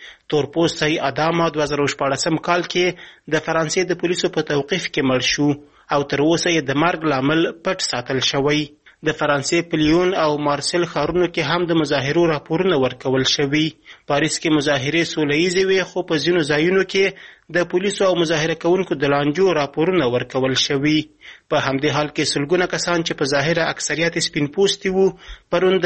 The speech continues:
لندن ښار په زړه کې راټول شول، شعارونه یې ورکړل او ملي سرود یې ووایه. دغو کسانو ویل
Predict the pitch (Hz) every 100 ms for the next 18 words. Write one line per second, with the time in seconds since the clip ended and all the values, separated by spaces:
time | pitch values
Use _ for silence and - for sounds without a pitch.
0 | 175 170 170 185 165 180 180 170 156 190
1 | 196 143 127 147 131 - - 143 143 -
2 | - - - 147 143 180 185 185 180 175
3 | 180 175 185 151 143 170 165 160 196 151
4 | 139 131 127 135 143 147 147 _ _ 147
5 | 139 143 143 139 - 156 156 143 151 185